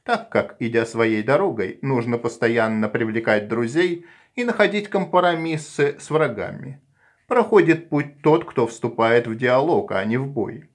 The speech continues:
Везде есть свои препятствия, и надо иметь различные навыки и инструменты, чтобы их преодолевать.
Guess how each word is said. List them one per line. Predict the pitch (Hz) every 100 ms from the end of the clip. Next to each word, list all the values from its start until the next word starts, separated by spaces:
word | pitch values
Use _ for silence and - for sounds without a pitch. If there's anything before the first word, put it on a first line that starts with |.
| _ _ _ _ -
Везде | 123 127 120 180
есть | 131 107 -
свои | 104 101
препятствия, | 104 113 110 170 175 - 101 98 -
и | 196
надо | 185 156 135 131
иметь | 123 120 113 - _ _
различные | - 220 131 113 107 - 107 104
навыки | 104 113 101 104 104
и | - 117
инструменты, | 120 120 - 156 202 190 170 170
чтобы | 165 - 147 107
их | 104 -
преодолевать. | - 120 113 143 156 117 -